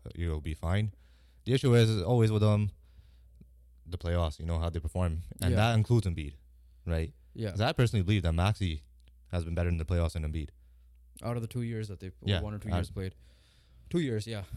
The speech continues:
Speaker 2: Um, and the last team is the team on the screen right now, Miami.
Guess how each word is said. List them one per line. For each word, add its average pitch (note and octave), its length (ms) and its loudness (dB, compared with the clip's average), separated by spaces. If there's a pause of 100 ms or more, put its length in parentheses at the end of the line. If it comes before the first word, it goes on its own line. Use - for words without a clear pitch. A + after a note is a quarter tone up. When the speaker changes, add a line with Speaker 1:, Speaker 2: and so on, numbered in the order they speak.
(240)
Speaker 2:
Um, B2+ 540 -4 (960)
and C#3+ 120 -8
the D#3 60 -6
last F3+ 320 -6
team F#3+ 260 -2
is C#3 100 -6
the - 60 -20
team D3+ 180 -6
on D3+ 40 -4
the C#3+ 80 -4
screen D#3 260 -6
right C#3+ 160 -2
now, C3+ 320 -4
Miami. B2 440 -6